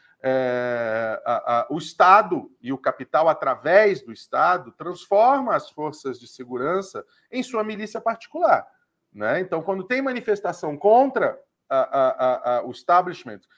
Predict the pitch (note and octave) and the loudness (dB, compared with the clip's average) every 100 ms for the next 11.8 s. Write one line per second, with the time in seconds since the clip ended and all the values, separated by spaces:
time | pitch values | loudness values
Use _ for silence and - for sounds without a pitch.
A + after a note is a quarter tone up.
0 | _ _ - G#3+ C4 B3 F#3 F3 D#3+ D#3 | _ _ 4 6 4 2 0 -2 -8 -12
1 | D3+ C#3+ B2+ C3 C3+ C3 - _ _ _ | -14 -12 -8 -6 -6 -10 -20 _ _ _
2 | B2+ A#2 G3+ G3+ G#3 F3+ - G#3+ A#3 A3 | -12 -4 -2 -2 -6 -8 -4 0 0 -2
3 | G3 F3+ F3+ F3+ - D#3+ D#3 D#3 D3+ C#3+ | -4 -2 0 -2 -6 -16 -14 -12 -12 -12
4 | A#2+ D3 B2+ G#2 E3 F#3+ F#3 F#3 G3+ G#3 | -12 -10 -10 -6 -6 -6 -8 -2 2 2
5 | - C#3+ F3 F3 E3 - F3+ E3 C#3+ - | 0 -8 -8 -10 -10 -4 -4 -2 -8 -10
6 | _ _ - C#3 C#3 C3+ - D#3+ D3+ F3+ | _ _ 2 4 6 4 2 0 -2 -6
7 | - E3 - F3+ F#3 E3+ G3+ G3+ F#3+ F3+ | -6 -6 -6 -6 -6 -2 -2 0 -2 -2
8 | F3+ F3 F3+ G3 F#3 - _ B2+ A2 - | -4 -4 -2 -2 -4 -6 _ -10 -10 -8
9 | D#3+ C3+ D3+ D#3 E3+ F#3 F#3+ F#3 D#3 E3+ | -8 -6 -6 -8 -8 -6 -6 -6 -6 -6
10 | E3 D#3 C#3 - C3+ A#2 _ _ _ - | -6 -12 -12 -12 -12 -12 _ _ _ -4
11 | C3 C3+ D3+ C3 D3+ G#3+ A3+ C3 | -4 -4 -4 -4 2 2 2 -2